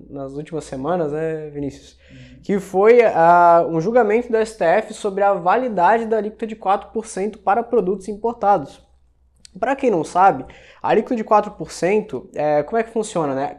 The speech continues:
Speaker 1: Pela Constituição Federal, o, as alíquotas interestaduais são determinadas pelo Senado Federal.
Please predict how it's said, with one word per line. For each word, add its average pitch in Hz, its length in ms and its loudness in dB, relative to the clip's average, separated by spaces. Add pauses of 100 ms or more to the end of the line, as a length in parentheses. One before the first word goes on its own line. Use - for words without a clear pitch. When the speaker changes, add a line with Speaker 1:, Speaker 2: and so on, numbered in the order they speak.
Speaker 1:
Pela 269 100 -2
Constituição 254 460 -6
Federal, 151 720 0
o, 151 680 -6
as 139 160 -4
alíquotas 220 320 -4
interestaduais 202 680 -6
são 202 140 -12
determinadas 185 680 -8
pelo 180 260 -10
Senado 175 360 -10
Federal. 165 500 -4